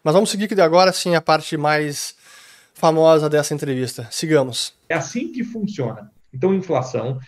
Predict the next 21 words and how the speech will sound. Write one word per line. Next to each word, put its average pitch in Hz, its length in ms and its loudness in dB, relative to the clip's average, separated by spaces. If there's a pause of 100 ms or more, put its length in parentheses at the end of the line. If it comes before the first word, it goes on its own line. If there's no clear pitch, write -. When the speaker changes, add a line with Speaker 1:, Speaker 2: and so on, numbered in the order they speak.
(220)
Speaker 2:
é 151 100 -2
excesso 156 840 0
de 143 120 -6
poder 151 440 0
aquisitivo, 131 960 -8 (680)
de 113 260 -12
demanda, 123 760 0 (420)
perante 180 880 4 (260)
uma 170 200 -4
oferta 147 420 -2
dada. 107 420 -4 (1900)
Speaker 1:
Eu 240 100 8
confesso 277 360 6
que 370 60 4
eu 330 60 6
tenho 302 380 4
dificuldade 226 640 4
de 226 80 4
entender 208 300 6
esse 208 200 2
argumento, 185 460 2